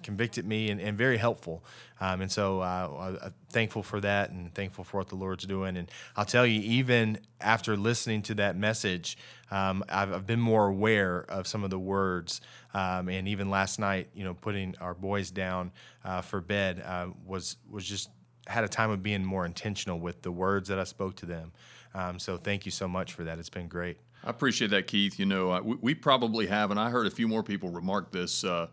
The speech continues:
Speaker 2: make this remark on Sunday morning. They said, "You know, we've probably received more positive feedback off of this sermon series than anyone we've ever done since I've been here."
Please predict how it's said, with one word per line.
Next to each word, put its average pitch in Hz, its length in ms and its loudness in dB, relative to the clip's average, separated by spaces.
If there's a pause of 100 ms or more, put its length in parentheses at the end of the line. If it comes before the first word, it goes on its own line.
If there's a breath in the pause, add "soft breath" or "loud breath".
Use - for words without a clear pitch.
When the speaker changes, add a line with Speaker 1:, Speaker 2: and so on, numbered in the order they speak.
(340 soft breath)
Speaker 2:
make 101 180 -2
this 98 160 -2
remark 95 380 0
on 90 120 -2
Sunday 98 280 0
morning. 90 260 0
They 85 100 -4
said, 90 220 -2
"You 95 60 2
know, 95 100 2
we've 120 240 -4
probably 101 380 2
received 92 360 0
more 104 220 2
positive 104 500 0
feedback 85 640 0
off 95 180 -2
of 80 120 -6
this 101 340 0
sermon 113 520 2
series 87 360 0
than 87 140 -4
anyone 95 420 2
we've 92 200 0
ever 87 180 0
done 90 300 0
since 80 200 -6
I've 80 160 0
been 95 200 2
here." 76 320 -6